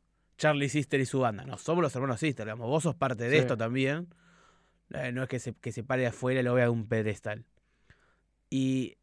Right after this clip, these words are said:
Speaker 1: es lo lindo de la película, como que el, el arco de, de ellos está muy bien marcado y muy, muy bien narrado.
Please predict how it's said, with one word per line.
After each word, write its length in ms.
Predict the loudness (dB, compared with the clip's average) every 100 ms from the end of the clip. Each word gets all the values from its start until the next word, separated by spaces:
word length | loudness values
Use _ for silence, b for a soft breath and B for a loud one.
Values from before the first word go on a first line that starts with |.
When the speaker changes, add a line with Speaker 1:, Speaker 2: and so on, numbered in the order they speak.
| -2
Speaker 1:
es 140 | 4
lo 100 | 8
lindo 180 | 8 10
de 40 | 8
la 100 | 8
película, 360 | 6 2 2
como 180 | 0 -2
que 140 | -2 0
el, 160 | 0
el 160 | 2 4
arco 340 | 4 4 2
de, 440 | 4 4 4 4 6
de 80 | 6
ellos 240 | 4 2
está 180 | -2 -2
muy 200 | -2 -2
bien 100 | -2
marcado 680 | -2 -2 2 4 6 2 0
y 420 | -2 0 0 0
muy, 280 | -2 -4 -4 -2
muy 140 | 0
bien 120 | 0
narrado. 560 | -2 0 2 2 2